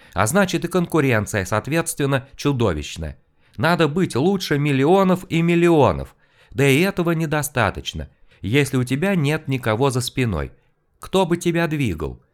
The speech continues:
Он вновь уныло хмыкнул. "Никому ты нафиг не нужен со своими талантами, будь ты хоть семи пядей во лбу. А я, как вы сами сказали, человек обычный, без особых способностей". Каменев тяжело вздохнул.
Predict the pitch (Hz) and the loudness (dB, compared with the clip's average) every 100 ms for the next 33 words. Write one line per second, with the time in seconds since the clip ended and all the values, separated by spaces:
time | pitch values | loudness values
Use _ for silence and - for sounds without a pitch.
0 | _ - 92 98 156 151 - 117 120 113 | _ -6 -4 0 0 0 -2 -2 0 0
1 | 113 - 80 71 69 65 _ _ _ _ | -2 -6 -6 -6 -10 -14 _ _ _ _
2 | 92 104 127 165 170 143 120 131 123 - | -8 -2 0 2 2 2 2 0 -4 -4
3 | 123 143 110 87 69 - - 104 - 101 | -2 2 0 0 -6 -12 -8 -6 -2 -2
4 | 110 95 107 107 92 73 71 67 65 _ | 0 -2 0 0 0 -2 -8 -12 -16 _
5 | _ _ 95 160 - 156 - 156 - - | _ _ 2 2 2 -4 0 0 0 -2
6 | 151 151 147 117 80 82 87 90 73 65 | -2 -2 0 0 0 -4 -4 -4 -4 -8
7 | - _ _ _ _ _ _ 80 113 185 | -12 _ _ _ _ _ _ -2 2 2
8 | 185 - _ 110 - 120 117 101 87 - | 0 -8 _ -4 -2 -2 0 -2 -4 -4
9 | 98 92 85 73 - _ - - 113 127 | -4 -2 -4 -6 -12 _ -10 -2 0 2
10 | 185 180 165 127 85 - 76 69 _ 92 | 0 -2 -2 -2 -4 -6 -12 -12 _ -6
11 | 110 120 117 180 143 131 - 135 - 85 | -2 0 2 0 0 -6 -6 -6 -2 -4
12 | 69 67 - - - _ - - - - | -4 -8 -14 -20 -20 _ -20 -20 -20 -20
13 | - 104 127 120 117 107 92 92 101 90 | -4 0 2 2 0 -2 -2 0 -2 -4
14 | 87 98 - 82 67 | -6 -6 -6 -8 -8